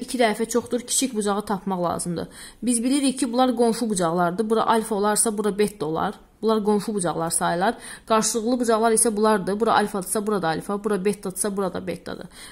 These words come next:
Mən bilərəm ki, qar-, qonşu bucaqların cəmi yüz səksən dərəcəyə bərabərdir və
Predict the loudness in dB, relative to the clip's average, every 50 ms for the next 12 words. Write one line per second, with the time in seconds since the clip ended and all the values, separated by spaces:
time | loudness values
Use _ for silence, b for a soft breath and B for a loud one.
0 | B 0 0 2 2 4 4 4 4 4 2 0 -2 -2 -2 -2 2 2 4 4
1 | 4 2 4 4 2 2 2 2 -2 0 2 2 2 4 4 2 4 2 2 2
2 | 4 4 4 4 2 2 2 2 2 4 4 4 4 4 2 2 0 0 0 0
3 | -2 -2 -2 -2 -2 0 0 0 -2 -2 -2 -2 -2 -2 -2 0 0 0 2 2
4 | 2